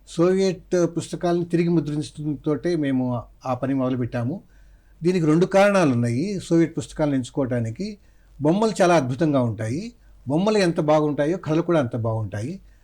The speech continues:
కాబట్టి ఇప్పటికి కూడాను మేము, ఆ, మొదటి సంవత్సరాల్లో ప్రచురించిన పుస్తకాలు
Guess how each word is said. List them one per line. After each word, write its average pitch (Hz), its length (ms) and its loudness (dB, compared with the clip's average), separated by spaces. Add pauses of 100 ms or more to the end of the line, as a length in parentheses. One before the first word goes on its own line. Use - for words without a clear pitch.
(140)
కాబట్టి 185 220 -2
ఇప్పటికి 170 280 -2
కూడాను 185 440 2
మేము, 160 460 2
ఆ, 139 280 -2 (260)
మొదటి 165 560 2
సంవత్సరాల్లో 156 580 2
ప్రచురించిన 151 540 -2
పుస్తకాలు 180 520 -2